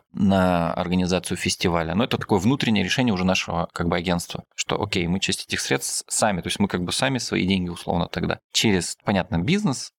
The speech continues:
проведя через себя, там, туда направили. Вот если говорить конкретно про фестиваль и там,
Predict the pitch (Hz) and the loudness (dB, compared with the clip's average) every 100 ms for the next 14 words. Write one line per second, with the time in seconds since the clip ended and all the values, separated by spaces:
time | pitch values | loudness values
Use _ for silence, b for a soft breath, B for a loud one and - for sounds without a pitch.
0 | _ _ 101 90 95 92 - - 82 78 | _ _ 0 2 0 0 -2 -2 -2 -2
1 | - - - 101 101 95 87 82 - - | -4 -8 -2 0 0 0 0 -2 -2 -2
2 | 98 120 123 135 131 117 113 131 113 113 | 0 2 2 0 2 0 2 2 0 -2
3 | 113 - - 143 208 - - - 85 | -2 -2 0 0 0 0 -2 0 -2